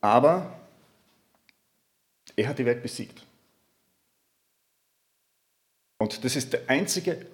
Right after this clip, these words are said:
Umgang, den wir eigentlich haben, der einzig richtige Umgang mit dieser Situation. Und das spricht Jesus dann in diesem Gebet an. Anders ausgedrückt,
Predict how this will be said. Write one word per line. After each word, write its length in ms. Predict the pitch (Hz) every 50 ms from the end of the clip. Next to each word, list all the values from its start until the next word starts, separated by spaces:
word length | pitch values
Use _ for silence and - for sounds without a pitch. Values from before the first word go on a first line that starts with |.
| - -
Umgang, 420 | - 185 214 202 151 139 123 120 113
den 160 | 120 117 104
wir 140 | 117 - -
eigentlich 400 | 127 156 196 175 151 131 - -
haben, 420 | 80 85 92 107 143 196 202 - - - - - - _ _ - - -
der 120 | - 110 -
einzig 300 | - 147 - 156 127 131
richtige 400 | 147 - - - 175 - 185 -
Umgang 320 | 127 127 135 147 147 143 - - - -
mit 300 | 131 156 - - - -
dieser 180 | 151 - 156
Situation. 560 | 135 - 123 - 135 123 127 - 131 127 117 104
Und 100 | 101 -
das 100 | - -
spricht 280 | - - 143 135 -
Jesus 260 | 117 131 143 151 131
dann 140 | - 131 131
in 80 | 127 123
diesem 220 | 127 123 127 123
Gebet 340 | 120 107 - 110 117 113 -
an. 260 | - 90 90 82 78 - - - - - _ _ - - _ _ - - _ _ _ _ _ _ _ _ _ _ _ _ _ _ _ _ _ _ _ _ _ _ _ _ _ _ _ _ _ _ _ _ _ _ _ _ _ _ _ _ _ _ -
Anders 240 | 123 165 180 160 -
ausgedrückt, 680 | - 151 160 - 180 - - 151 170 - - - -